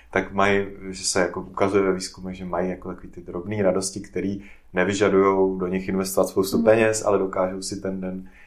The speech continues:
Speaker 1: třeba s tím zlepšit a že pro to rodičovství je to vlastně důležitý. Takže nás to hrozně jako zaujalo, že tak, že vy jste o
Speaker 2: Mhm.
Speaker 1: tom udělala celou knížku. Já přečtu jenom na úvod ještě kousek z té knihy. „Teď se nacházím v další životní fázi. Jsem máma.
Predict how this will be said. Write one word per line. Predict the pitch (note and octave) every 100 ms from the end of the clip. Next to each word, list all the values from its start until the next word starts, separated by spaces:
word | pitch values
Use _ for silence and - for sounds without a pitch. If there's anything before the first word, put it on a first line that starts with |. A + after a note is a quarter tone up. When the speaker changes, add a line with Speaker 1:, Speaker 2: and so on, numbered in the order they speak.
| -
Speaker 1:
třeba | - G2 F#2+ F#2+
s | -
tím | - G2 F#2
zlepšit | F#2+ E2 - G#2
a |
že | F#2+ F#2+
pro | G2
to | G2+
rodičovství | G2+ G2 G2 F#2 F#2+
je |
to | F#2+
vlastně | F2+ G2
důležitý. | F2+ F2 F2+ A2 - - - -
Takže | F#2+
nás | A2+ A#2
to | - C#3
hrozně | B2+ C3+
jako | C3+ C#3+
zaujalo, | C#3 A2+ A#2+ A#2 A2+
že | A#2
tak, | A2+ A#2+ -
že | A2
vy | A2
jste | A#2
o |
Speaker 2:
Mhm. | A2+
Speaker 1:
tom | A#2 A2+
udělala | A2+ A2+ A#2+
celou | A#2 F#2+
knížku. | A#2 B2 - - G#2
Já | A2
přečtu | - C3+ - D#3 D#3
jenom | C#3+ C#3+ D#3 D3+
na | A#2+ G2
úvod | A2+ A2+ G#2 -
ještě | F#2
kousek | G2+ G2 C3+
z | -
té | A#2+
knihy. | A#2 G2 - - - -
„Teď | G#2+ G2+
se | D#3
nacházím | C3 C3 B2 B2+ C3 C3
v |
další | A#2 G#2+ - A2
životní | G#2 G2+ G2+ G2+
fázi. | F2 D#2 D#2+ D#2+ - _ _ _ -
Jsem | G#2 G2
máma. | E2+ D#2+ E2 D#2